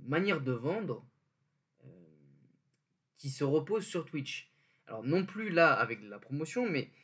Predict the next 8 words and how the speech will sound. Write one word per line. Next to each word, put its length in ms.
euh, 20
typiquement, 640
euh, 180
Blizzard 640
a 100
carrément 500
adapté, 920
euh, 400